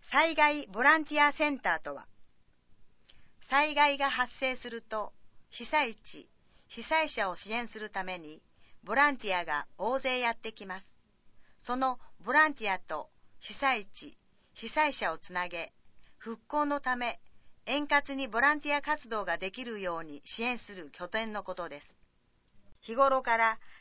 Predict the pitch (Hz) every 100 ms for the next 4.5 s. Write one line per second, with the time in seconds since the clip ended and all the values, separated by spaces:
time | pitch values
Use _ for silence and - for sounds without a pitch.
0 | - - 311 311 294 262 320 - 330 320
1 | 262 226 180 180 262 285 277 285 - 269
2 | 254 175 165 - - - - - - _
3 | - 302 311 269 202 - 254 277 269 262
4 | 247 233 - 202 185